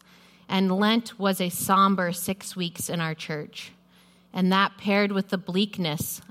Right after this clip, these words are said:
of a Chicago winter, made everyone long for that glorious Easter day.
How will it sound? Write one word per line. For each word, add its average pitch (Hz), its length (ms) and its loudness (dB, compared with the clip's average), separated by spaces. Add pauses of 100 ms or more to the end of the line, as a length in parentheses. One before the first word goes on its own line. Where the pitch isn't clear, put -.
of 165 100 -6
a 170 60 -2
Chicago 175 580 0
winter, 160 560 -8 (680)
made 185 200 2
everyone 185 680 0
long 165 560 4
for 170 160 -6
that 160 200 -2
glorious 165 640 -4
Easter 160 360 -8
day. 143 440 -8